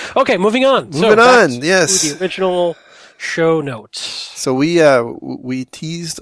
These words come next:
Speaker 2: last show, which was just, what, four show, short days ago?
Speaker 1: It was.
Speaker 2: Um,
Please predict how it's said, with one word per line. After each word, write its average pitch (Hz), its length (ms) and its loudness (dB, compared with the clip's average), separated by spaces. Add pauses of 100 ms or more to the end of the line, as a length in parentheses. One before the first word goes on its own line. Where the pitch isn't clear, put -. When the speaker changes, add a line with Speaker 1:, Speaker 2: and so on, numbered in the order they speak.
Speaker 2:
last 127 460 -8
show, 117 480 -6 (460)
which - 160 -10
was 127 420 -4
just, - 360 -10 (380)
what, - 200 -14
four 135 480 -8
show, - 480 -12
short - 260 -16
days 143 240 -14
ago? - 300 -14 (440)
Speaker 1:
It 131 60 -18
was. 110 340 -14 (640)
Speaker 2:
Um, 127 340 0